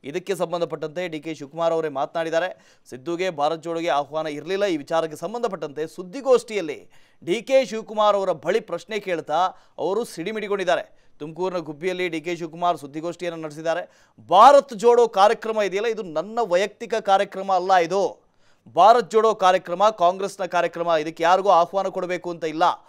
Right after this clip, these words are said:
ನನ್ನ ಕಾರ್ಯಕ್ರಮ ಇದು ಅಂತ ಹೇಳಿ ತಿಳ್ಕೊಂಡು ಬರಬೇಕು, ನಾವೆಲ್ಲರೂ ಒಟ್ಟಿಗೆ ಸೇರಿ ಕೆಲಸ ಮಾಡ್ತಾ ಇದ್ದೀವಿ ಅಂತ ಹೇಳಿ ಡಿ ಕೆ ಶಿ ಗರಂ ಆಗಿದ್ದಾರೆ. ಇನ್ನು ಭಾರತ್ ಜೋಡೋಗೆ ಆಹ್ವಾನ ಇಲ್ಲ ವಿಚಾರಕ್ಕೆ ಸಂಬಂಧಪಟ್ಟಂತೆ ಸಿದ್ದರಾಮಯ್ಯ ಮಾತನಾಡಿದ್ದಾರೆ ಅಂತ ಹೇಳಿ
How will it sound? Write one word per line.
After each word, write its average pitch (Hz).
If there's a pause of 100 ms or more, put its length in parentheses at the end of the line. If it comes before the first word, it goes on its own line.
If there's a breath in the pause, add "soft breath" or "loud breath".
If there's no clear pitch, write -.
(280 soft breath)
ನನ್ನ 240
ಕಾರ್ಯಕ್ರಮ 233 (100)
ಇದು 196
ಅಂತ 185
ಹೇಳಿ 185
ತಿಳ್ಕೊಂಡು 180
ಬರಬೇಕು, 170
ನಾವೆಲ್ಲರೂ 185
ಒಟ್ಟಿಗೆ 214
ಸೇರಿ 190
ಕೆಲಸ 170
ಮಾಡ್ತಾ 202
ಇದ್ದೀವಿ 165
ಅಂತ 139
ಹೇಳಿ 185 (300 soft breath)
ಡಿ 151
ಕೆ 180
ಶಿ 190
ಗರಂ 175
ಆಗಿದ್ದಾರೆ. 208 (640)
ಇನ್ನು 262
ಭಾರತ್ 190
ಜೋಡೋಗೆ 240
ಆಹ್ವಾನ 196
ಇಲ್ಲ 208
ವಿಚಾರಕ್ಕೆ 190
ಸಂಬಂಧಪಟ್ಟಂತೆ 170
ಸಿದ್ದರಾಮಯ್ಯ 185
ಮಾತನಾಡಿದ್ದಾರೆ 175
ಅಂತ 165
ಹೇಳಿ 170